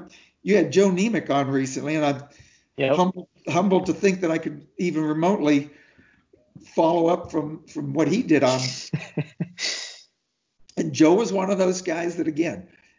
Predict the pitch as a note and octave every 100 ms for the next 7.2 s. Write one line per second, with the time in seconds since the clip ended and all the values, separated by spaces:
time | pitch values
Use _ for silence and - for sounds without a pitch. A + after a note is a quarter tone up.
0 | _ - - - F#3 - E3 E3+ C#3 C#3
1 | E3+ E3+ G#3 G#3 F#3 D#3+ E3+ A#3 - _
2 | _ _ _ _ _ C#3+ C3 C3+ C3 D3
3 | D3 D3 - _ _ _ _ _ D3 C3+
4 | C3 - _ C3 B2 D#3+ G#3+ D#3 F#3 C4
5 | - - D3+ D3+ C3+ C3+ C3 C#3 A#2+ B2+
6 | C3 B2 - A#2+ A#2 - C#3 B2+ B2 A2
7 | A2 -